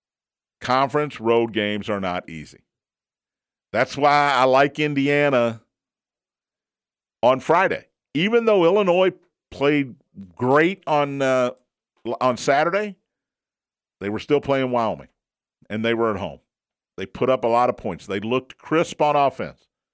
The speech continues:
But I don't know how good Wyoming is, or I should say, I don't know how bad Wyoming is. Illinois was a double-digit favorite. They won convincingly. But it's a conference game in Bloomington.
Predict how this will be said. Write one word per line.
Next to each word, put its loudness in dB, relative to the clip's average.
But -14
I -4
don't 0
know -2
how -4
good -10
Wyoming -8
is, -8
or 0
I 2
should -8
say, -4
I 0
don't -2
know -2
how 0
bad 0
Wyoming -10
is. -20
Illinois 2
was -2
a -8
double-digit -2
favorite. -2
They -6
won -4
convincingly. -4
But -2
it's -6
a -4
conference -4
game -4
in -6
Bloomington. -2